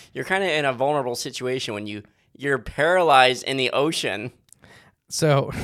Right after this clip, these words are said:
Speaker 2: <laughs> the appeal of cone toxins, a creative name for the toxin that comes from cone snails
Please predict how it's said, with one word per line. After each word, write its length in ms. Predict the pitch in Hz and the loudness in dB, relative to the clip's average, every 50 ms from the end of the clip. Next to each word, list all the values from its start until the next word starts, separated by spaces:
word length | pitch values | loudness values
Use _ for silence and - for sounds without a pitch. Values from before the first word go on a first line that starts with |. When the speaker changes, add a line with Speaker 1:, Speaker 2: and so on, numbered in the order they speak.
| - - - - - - - - _ | -8 -8 -8 -10 -14 -14 -20 -20 _
Speaker 2:
<laughs> 520 | _ _ - - - - - - - _ | _ _ -20 -20 -20 -20 -20 -20 -10 _
the 80 | - 151 | 2 2
appeal 320 | 147 - - 226 214 180 | 2 4 4 4 6 6
of 120 | 156 139 - | 6 4 2
cone 280 | - - 160 165 180 180 | 2 4 4 4 4 2
toxins, 720 | - 143 82 156 - - - - 127 135 143 - - - _ _ _ _ _ _ | 2 0 -2 -4 -6 -6 -8 -6 -6 -6 -6 -8 -12 -18 _ _ _ _ _ _
a 80 | 131 | -14
creative 520 | - - - - - 123 131 135 135 127 131 | -12 -12 -16 -10 -8 -8 -6 -6 -6 -6 -6
name 380 | 131 127 123 123 123 123 117 - | -6 -4 -4 -4 -6 -8 -10 -12
for 300 | - - - 127 127 127 | -16 -8 -4 -2 -2 -2
the 80 | 127 131 | -4 -6
toxin 520 | - - 127 120 120 117 - - 143 135 131 | -6 -4 -4 -4 -4 -6 -8 -8 -8 -6 -6
that 80 | 127 | -8
comes 260 | - - 135 135 - | -8 -8 -10 -10 -10
from 120 | - 127 127 | -12 -14 -14
cone 280 | - - 131 127 135 139 | -10 -6 -4 -4 -2 -4
snails 540 | - - 127 110 92 101 - - - - | -6 -8 -12 -12 -14 -12 -12 -12 -14 -14